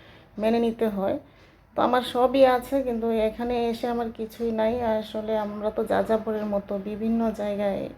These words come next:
যেতে হয়। ওরা বল-, এক বছর, দেড় বছর পর পরই পোস্টিং হয়, আমাদের বিভিন্ন জায়গায় যাওয়া লাগে, এই জন্য সব কিছু এখানে নিয়ে আসতে পারি নাই। যাই হোক, এই কথাগুলো আপনাদেরকে আগেও বলছি।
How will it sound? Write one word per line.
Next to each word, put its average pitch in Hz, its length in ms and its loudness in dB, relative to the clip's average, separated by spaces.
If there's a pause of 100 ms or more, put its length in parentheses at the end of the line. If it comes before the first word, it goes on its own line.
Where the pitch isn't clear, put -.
(560)
যেতে 214 280 -2
হয়। 202 380 -2 (800)
ওরা 196 240 2
বল-, 196 400 -4 (1400)
এক 190 220 -2
বছর, 196 400 0 (100)
দেড় 202 140 0
বছর 208 320 0 (100)
পর 220 120 2 (100)
পরই 214 160 0
পোস্টিং 226 520 -4
হয়, 226 260 0
আমাদের 214 340 0
বিভিন্ন 240 500 2
জায়গায় 254 380 0
যাওয়া 247 260 -2
লাগে, 247 220 -2
এই 262 180 0
জন্য 208 400 -4
সব 220 140 4 (440)
কিছু 240 440 -2
এখানে 220 300 0
নিয়ে 226 220 2
আসতে 240 260 0
পারি 214 220 0
নাই। 233 220 0
যাই 262 220 4
হোক, 269 160 6 (520)
এই 233 140 -2
কথাগুলো 233 440 0
আপনাদেরকে 226 420 -2
আগেও 214 400 0
বলছি। 226 400 0